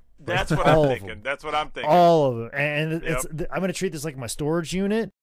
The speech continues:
Speaker 1: Yep, yep.
Speaker 2: And now, if I had that amount of shit in my fucking house and I work five minutes away, that would be disturbing. But, like,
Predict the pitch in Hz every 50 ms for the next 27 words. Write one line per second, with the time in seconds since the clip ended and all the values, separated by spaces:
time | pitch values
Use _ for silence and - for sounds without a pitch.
0 | _ - - 135 135 131 127 127 123 123 120 123 120 120 120 120 110 107 - -
1 | _ _ _ _ _ _ _ _ - 269 262 214 214 - 233 247 247 240 240 220
2 | 175 143 170 165 175 185 170 - - _ - - 147 156 156 160 170 170 - 143
3 | 147 147 123 - - - - - - - - 165 165 170 160 131 123 127 135 131
4 | 139 - 170 160 151 143 135 143 147 147 151 - - 127 123 131 143 135 110 131
5 | 151 151 - - 156 143 147 143 147 143 143 - - 151 147 147 151 156 - -
6 | - - - 175 175 139 151 147 139 123 127 - - 120 98 92 - - - -
7 | - - - - - - - - _ - - 202 214 208 214 208 202 190 175 196
8 | 196 - - - - - -